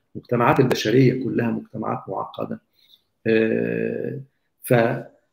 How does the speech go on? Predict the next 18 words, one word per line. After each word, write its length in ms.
فأنا، 600
آه، 720
يعني، 260
برضو 420
مثال 440
آخر، 340
يعني، 320
أنا 140
دلوقتي 260
شغال 380
على 460
الحقبة 380
الناصرية 560
وعلى 320
سبعة 260
وستين 460
تحديدًا. 340
طيب، 360